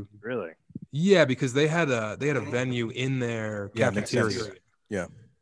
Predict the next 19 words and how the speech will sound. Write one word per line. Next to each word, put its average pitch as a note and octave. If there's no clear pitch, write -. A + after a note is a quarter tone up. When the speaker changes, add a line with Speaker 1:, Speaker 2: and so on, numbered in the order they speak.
Speaker 2:
And C3
it -
was B2+
very, C3
you B2
know, A#2+
liberal A#2
arts, A2
uh, G2+
Speaker 3:
Sure. -
Speaker 2:
type G#2
shit. G#2
And B2
I B2+
remember C#3+
afterward, A#2+
this B2
anarchist, C#3
like, G#2